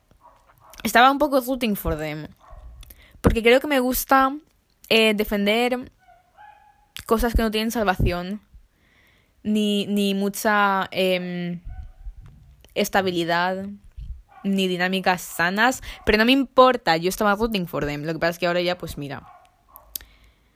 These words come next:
Ay, ¿qué será de ellas? Pero bueno. Pero eso, que estuvo muy feo.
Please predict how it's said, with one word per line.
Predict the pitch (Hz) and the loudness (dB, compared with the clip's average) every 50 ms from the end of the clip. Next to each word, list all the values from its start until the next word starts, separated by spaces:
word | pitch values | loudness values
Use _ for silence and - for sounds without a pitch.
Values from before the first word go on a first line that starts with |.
| _ _ _ _ _ | _ _ _ _ _
Ay, | 220 214 208 202 190 185 180 175 170 170 165 165 165 156 160 170 165 - _ _ _ _ _ _ _ _ _ - - _ | -4 -2 -2 -2 -2 -4 -4 -4 -4 -6 -6 -6 -8 -8 -10 -12 -14 -18 _ _ _ _ _ _ _ _ _ -20 -18 _
¿qué | - 208 | -6 -6
será | 196 - 180 170 160 | -6 -4 -4 -4 -4
de | 160 160 165 | -4 -4 -4
ellas? | 165 165 165 160 165 - - - - - - | -4 -4 -6 -6 -8 -10 -14 -20 -20 -14 -2
Pero | - 208 226 | 0 0 0
bueno. | 226 214 202 185 175 170 165 170 - _ _ _ _ - - - _ _ _ _ - - - _ _ _ _ - _ | 2 0 -4 -4 -6 -8 -10 -12 -14 _ _ _ _ -20 -20 -20 _ _ _ _ -20 -20 -20 _ _ _ _ -20 _
Pero | - 226 214 | 0 2 2
eso, | 226 226 214 - 202 | 2 2 0 -2 -6
que | 165 170 | -6 -8
estuvo | - - - 202 226 | -6 -4 -2 -2 -2
muy | 254 262 262 240 | -2 -2 -4 -6
feo. | - - 160 151 143 139 | -4 -6 -6 -4 -6 -10